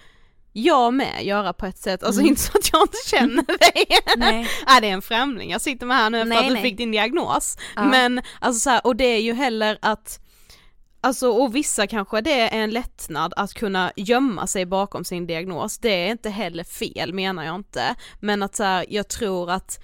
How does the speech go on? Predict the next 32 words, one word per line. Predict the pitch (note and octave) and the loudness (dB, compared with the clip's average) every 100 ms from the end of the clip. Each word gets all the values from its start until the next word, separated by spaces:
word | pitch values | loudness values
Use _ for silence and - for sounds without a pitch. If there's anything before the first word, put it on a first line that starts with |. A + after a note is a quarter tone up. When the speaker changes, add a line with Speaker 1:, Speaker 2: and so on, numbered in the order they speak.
| - - | -20 -8
Speaker 1:
det | F#3 | -4
viktiga | F#3+ A3 - - F#3 F3 | 0 -2 -4 -6 -2 0
är | A3 F#3+ | 0 -2
väl | F3+ | -2
att | F#3 | -6
få | - G3+ | -4 -4
en | F3 | -4
förklaring | F3 - F#3 - G3+ G#3+ G#3+ G2+ A2 E3+ D#3+ | -8 -10 -12 -8 -4 -2 -2 -2 -4 -6 -8
på | F3+ F3+ | -8 -10
varför | F3 F3 F#3+ - - - - - A3+ A3+ G3 - _ _ _ - | -10 -4 -2 -2 -4 -16 -18 -2 2 2 -2 -14 _ _ _ -8
du | F#3+ G#3+ | 0 2
har | G3+ | 2
fått | - F3+ - | -4 -10 -8
dina | F3 D#3+ | -8 -4
återkommande | F3 F#3 F3 F3+ E3 D#3+ D#3+ | -4 -4 -6 -6 -6 -6 -4
ångestperioder | - E3+ D#3 E3 - E3 D#3 D3 D3+ | -4 -4 -6 -8 -8 -6 -6 -6 -6
när | D#3+ | -6
det | D#3 | -4
har | E3 | -2
varit | D3+ D#3+ - | 0 -2 -4
liksom | E3+ - C#3 D3 D#3+ - - | -10 -8 -8 -8 -12 -14 0
ohanterbart. | G3+ G3+ G3+ G#3 F3 - - G3 - A2 - | 4 4 2 -4 -8 -8 -10 -6 -4 -4 -4
Speaker 2:
Mm. | F3 F3+ A#3+ - | -4 -6 -8 -12
Speaker 1:
Eller | - G3 F3+ E3+ | -8 -6 -6 -2
varför | G#3 E3 E3 - A3+ | -2 0 -4 -4 -2
du | G#3 | -2
känner | F#3 F3+ E3 | -2 -4 -6
så | E3 E3+ | -8 -6
stark | F3 D3+ - | -4 -6 -6
oro. | D3 F3 - - F#3 - - | -6 -6 -6 -6 -8 -8 -10
Alltså | - | -6
Speaker 2:
Mm. | G3 | -4